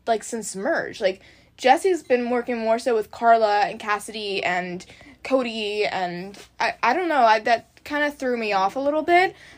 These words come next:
Um, I understand why she did it. If she wanted to get close to someone, clearly I think Jesse is running things right now, so that's the person to get close to. I mean, it backfired on her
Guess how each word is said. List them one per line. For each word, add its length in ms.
Um, 360
I 100
understand 420
why 160
she 160
did 160
it. 180
If 60
she 100
wanted 220
to 80
get 140
close 220
to 60
someone, 360
clearly 540
I 120
think 180
Jesse 320
is 140
running 220
things 240
right 140
now, 140
so 140
that's 220
the 60
person 260
to 60
get 160
close 300
to. 260
I 40
mean, 320
it 100
backfired 480
on 160
her 240